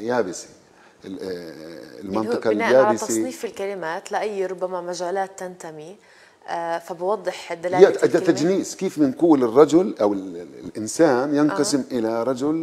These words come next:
Speaker 1: مثلًا ومرأة أو ذكر وأنثى يعني. ف-،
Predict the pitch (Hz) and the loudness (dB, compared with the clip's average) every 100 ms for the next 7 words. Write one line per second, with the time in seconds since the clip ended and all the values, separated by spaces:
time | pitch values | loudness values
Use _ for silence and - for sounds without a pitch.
0 | 156 147 143 147 151 151 180 120 - - | -4 -6 -6 -6 -4 -2 -2 -4 -8 -20
1 | _ _ _ _ _ _ _ - - 85 | _ _ _ _ _ _ _ -20 -20 -18
2 | 80 85 101 113 123 127 127 127 - 76 | -18 -6 -4 -2 0 0 -2 -4 -8 -10
3 | 71 67 - - 110 107 | -14 -18 -16 -6 -4 -4